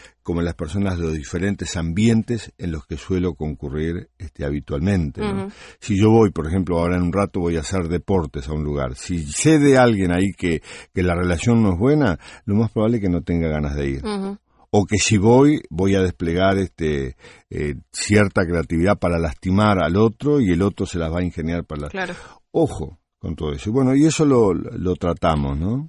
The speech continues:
Speaker 2: Está muy de moda el término relaciones, este, tóxicas, en términos de, de amigos, en términos de pareja incluso.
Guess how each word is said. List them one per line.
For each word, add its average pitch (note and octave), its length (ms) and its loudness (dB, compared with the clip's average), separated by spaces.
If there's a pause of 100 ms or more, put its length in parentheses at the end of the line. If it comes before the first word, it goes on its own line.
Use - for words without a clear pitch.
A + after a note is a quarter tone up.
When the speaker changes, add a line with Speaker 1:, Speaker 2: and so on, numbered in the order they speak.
Speaker 2:
Está A#3+ 220 -2
muy D#4+ 120 0
de C4 80 4
moda C4 160 2
el C4+ 80 0
término C#4 340 2
relaciones, F#3+ 640 -4
este, E3+ 280 -10
tóxicas, G3+ 720 -2
en E3+ 260 -4
términos A3 580 2
de, D#3+ 460 -2
de D#3 220 -6
amigos, A#3+ 500 0
en F3 100 -4
términos G#3 320 -4
de D3 100 -10
pareja D#3+ 500 -8
incluso. F3+ 640 -12